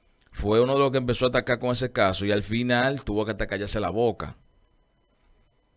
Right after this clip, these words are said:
Pero ya era tarde. Ya era tarde. Una parte era que él quería quizá ayudar al doctorcito,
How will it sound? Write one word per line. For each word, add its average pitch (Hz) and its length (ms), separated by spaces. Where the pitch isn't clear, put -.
Pero 98 200
ya 92 80
era 95 160
tarde. 78 420
Ya 87 160
era 98 200
tarde. 65 460
Una 113 320
parte 123 360
era 120 200
que 117 120
él 117 120
quería 117 380
quizá 113 540
ayudar 104 880
al 104 160
doctorcito, 127 720